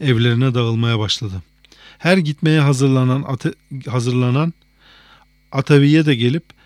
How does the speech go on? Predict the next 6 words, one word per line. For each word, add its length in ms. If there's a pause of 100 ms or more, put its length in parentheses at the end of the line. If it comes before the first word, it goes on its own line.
(460)
ihtiram 460
ettiler 540
ve 160
öylece 420
çıkıp 340
gittiler. 520